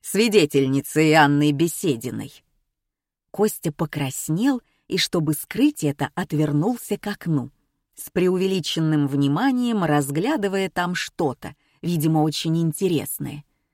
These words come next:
Зимин усмехнулся. Ему была знакома та небольшая придурковатость, которая нападает на недавно влюблённых.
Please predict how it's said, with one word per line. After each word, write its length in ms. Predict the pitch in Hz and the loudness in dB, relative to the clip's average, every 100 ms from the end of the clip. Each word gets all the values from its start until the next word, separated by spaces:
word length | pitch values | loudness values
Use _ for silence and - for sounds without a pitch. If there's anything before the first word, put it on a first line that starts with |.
| _ _ _ - | _ _ _ -10
Зимин 580 | 131 135 135 151 247 - - | -4 -2 0 0 -2 -4 -10
усмехнулся. 1000 | 175 - 156 - 139 127 - - 147 160 _ _ _ _ _ _ | -8 -2 -2 -2 -6 -6 -8 -12 -16 -18 _ _ _ _ _ _
Ему 260 | 262 285 | 0 2
была 320 | 233 208 220 214 | 4 4 4 2
знакома 680 | 196 196 - 240 311 160 135 | 2 0 0 0 2 0 0
та 380 | 156 147 143 - _ _ | 2 2 0 -6 _ _
небольшая 680 | 170 175 170 165 - 185 165 | 0 2 2 2 0 0 0
придурковатость, 1200 | - 170 156 156 - 143 143 208 285 - - - _ _ _ - | 0 0 2 0 0 0 0 -2 -6 -10 -14 -20 _ _ _ -6
которая 380 | 226 269 254 196 | 0 2 4 2
нападает 680 | 202 185 165 226 247 - | 2 2 4 4 2 0
на 120 | 175 | -2
недавно 640 | 170 160 135 180 226 180 180 | 0 0 2 0 0 -4 -2
влюблённых. 920 | 160 160 143 139 131 135 135 139 - | 0 2 2 2 0 -2 -6 -10 -18